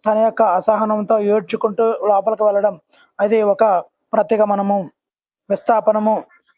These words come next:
విస్థాపనం అంటే, ఆ, ఒక, ఆ, అధికారి తన పై అధికారి చూ-, తన మీద చూపించినట్టు కోపాన్ని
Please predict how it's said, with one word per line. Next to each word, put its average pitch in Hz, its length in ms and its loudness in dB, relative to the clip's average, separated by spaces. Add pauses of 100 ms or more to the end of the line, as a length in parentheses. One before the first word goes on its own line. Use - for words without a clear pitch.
(140)
విస్థాపనం 220 500 0
అంటే, 240 300 -2 (520)
ఆ, 196 120 -2 (440)
ఒక, 214 220 0 (580)
ఆ, 208 60 -2 (680)
అధికారి 220 600 0 (300)
తన 208 80 0
పై 208 220 2
అధికారి 220 480 2 (100)
చూ-, 214 100 -2 (500)
తన 208 120 2
మీద 220 340 0
చూపించినట్టు 214 440 -2
కోపాన్ని 214 640 -2